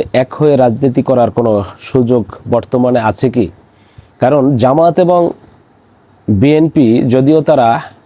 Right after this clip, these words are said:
যুগপৎ আন্দোলন সহ অনেক কিছু, অর্থাৎ একই সাথে তারা কিন্তু দীর্ঘদিন এই চার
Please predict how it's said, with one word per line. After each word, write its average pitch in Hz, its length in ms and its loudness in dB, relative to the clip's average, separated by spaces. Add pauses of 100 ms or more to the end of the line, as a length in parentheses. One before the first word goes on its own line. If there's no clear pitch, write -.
(220)
যুগপৎ 135 520 0 (380)
আন্দোলন 127 480 2 (100)
সহ 127 160 -2 (260)
অনেক 131 240 2
কিছু, 180 160 -4
অর্থাৎ 120 180 -2 (160)
একই 190 240 0
সাথে 180 200 -2 (160)
তারা 127 160 0
কিন্তু 123 220 -2 (100)
দীর্ঘদিন 131 500 2 (960)
এই - 160 0
চার 143 140 2